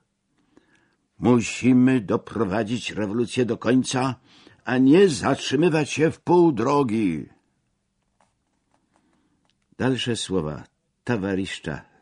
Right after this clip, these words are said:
Lenina zagłuszyło klaskanie dłoni i wycie tłumu. Wydostaliśmy się z ciżby i, przeszedłszy jakieś pół kilometra,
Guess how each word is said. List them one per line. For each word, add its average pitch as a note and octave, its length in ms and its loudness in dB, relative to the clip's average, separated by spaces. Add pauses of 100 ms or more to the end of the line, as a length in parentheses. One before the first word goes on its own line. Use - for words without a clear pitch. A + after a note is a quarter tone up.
(240)
Lenina G2 480 -6
zagłuszyło D#2 600 -10
klaskanie C#2+ 500 -10
dłoni C#2+ 380 -8
i C2+ 60 -12
wycie D#2 520 -10
tłumu. A#1+ 720 -16 (2250)
Wydostaliśmy C3+ 680 2
się D#2 180 -2
z - 40 -8
ciżby C3 640 -4 (760)
i, D#3+ 160 -6
przeszedłszy F#2 840 -6
jakieś F#2+ 340 -8
pół A#2+ 220 -6
kilometra, E2+ 520 -6